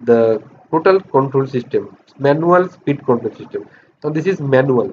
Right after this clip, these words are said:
Why? Because you, your eyes, brain, hands required to operate that.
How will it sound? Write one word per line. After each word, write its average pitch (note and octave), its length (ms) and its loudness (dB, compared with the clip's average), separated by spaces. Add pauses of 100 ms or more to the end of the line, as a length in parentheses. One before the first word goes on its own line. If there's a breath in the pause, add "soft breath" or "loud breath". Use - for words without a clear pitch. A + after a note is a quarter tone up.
(100)
Why? D3+ 260 2
Because D3 480 0 (200)
you, D#3+ 380 -4 (840)
your C#3 260 2
eyes, D#3 500 0
brain, D3 420 0
hands C#3 480 -2
required C3 500 2
to B2+ 120 0
operate A2 420 -2
that. - 220 -16